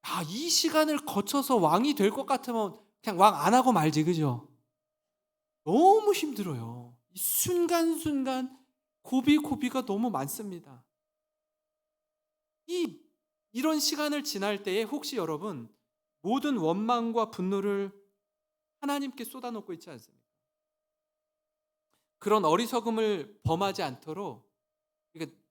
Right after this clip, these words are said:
나발을 통해서는 반면교사로 삼고요, 아비가일을 통해서는 정면교사를 삼으시기 바랍니다.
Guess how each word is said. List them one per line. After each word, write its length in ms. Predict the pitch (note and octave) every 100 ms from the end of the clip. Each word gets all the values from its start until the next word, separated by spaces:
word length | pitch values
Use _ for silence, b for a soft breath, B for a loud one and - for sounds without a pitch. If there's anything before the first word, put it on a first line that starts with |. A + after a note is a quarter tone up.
| _
나발을 600 | C3 D3+ G3 C4 C4 C4
통해서는 880 | - B3 A#3 A3+ G#3 F#3+ F#3+ A3+ D#4 _ _ _ _ _ _ _ _
반면교사로 1200 | D#3+ D3 F#3 A3+ A#3 A3+ A3+ G#3 G3+ F#3+ F#3+ F3
삼고요, 520 | D#3+ D#3 C3 C3 A2+ G#2+ _ _ _ _ _ _ _
아비가일을 580 | D3 E3+ B3 B3+ B3 A#3
통해서는 680 | A#3 A3+ A3+ G#3+ G3+ D4 - _ _ _ _
정면교사를 1800 | - D#3 D#3+ G3 G#3+ A#3 A3+ A3 G#3 _ _ - E3+ F#3 E3+ F3 E3 D#3+ _ _ _
삼으시기 640 | G#3 G3 F#3+ F3 D#3+ D3+ D3
바랍니다. 580 | D3 C3+ B2 - -